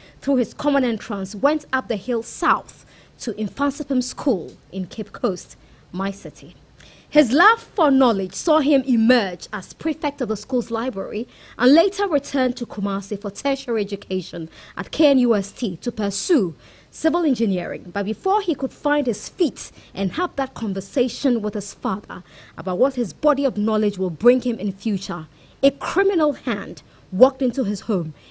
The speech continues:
and ended his father's life. Braving through the loss,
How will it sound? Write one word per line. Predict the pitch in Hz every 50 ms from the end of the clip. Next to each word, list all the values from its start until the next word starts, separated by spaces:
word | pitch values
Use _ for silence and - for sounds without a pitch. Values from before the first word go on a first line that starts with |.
| - -
and | 185 185 - - 226
ended | 233 233 240 233 240
his | 220 196 -
father's | - 220 196 185 185 175 - -
life. | 180 - - - - - - - - _ _ _ - - - _ _ _ _ _ _ _ _ -
Braving | - 175 254 339 415 403 403 392 381 339
through | - - 311 302
the | - 247
loss, | 233 220 214 196 185 - - - - - -